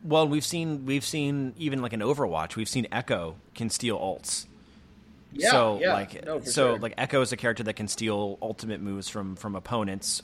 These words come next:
Speaker 1: or, or copy them from teammates. I think I can't remember exactly the nuance of it. I think, or maybe even both. But the, the copying ability is, uh, especially on big moves, is really cool, and I, th-, I think would be really fun.
Speaker 2: Yeah, for sure.
Speaker 1: So th-, that's my first idea for Ditto. What is your first Pokemon, Debian, that you would like to see added?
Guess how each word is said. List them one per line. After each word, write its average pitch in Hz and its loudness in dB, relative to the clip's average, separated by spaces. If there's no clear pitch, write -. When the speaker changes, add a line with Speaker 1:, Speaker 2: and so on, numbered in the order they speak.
Speaker 1:
or, 95 -4
or 101 -6
copy 110 0
them 110 -4
from 98 -6
teammates. 101 -8
I 120 -6
think 107 -6
I 101 -6
can't 98 -8
remember 104 -8
exactly 95 -8
the 95 -8
nuance 92 -8
of 92 -10
it. 90 -12
I - -20
think, 147 -2
or 127 2
maybe 135 2
even 107 -2
both. 117 2
But 113 -4
the, 127 -4
the 113 -6
copying 143 2
ability 92 -6
is, 104 -6
uh, 92 -6
especially - -8
on 101 -4
big 101 -6
moves, 101 -6
is 95 -10
really 95 -6
cool, 90 -6
and 85 -10
I, 85 -12
th-, - -18
I - -14
think 92 -12
would 85 -10
be 85 -12
really 80 -12
fun. - -10
Speaker 2:
Yeah, - -6
for - -12
sure. 143 -4
Speaker 1:
So - -8
th-, - -12
that's - 6
my 196 8
first 160 6
idea 135 6
for 131 4
Ditto. 117 6
What 147 4
is 165 4
your 147 4
first 131 2
Pokemon, 95 -2
Debian, 101 -2
that 95 -4
you 104 -2
would 117 2
like 95 -4
to 90 -8
see 90 -6
added? 85 -10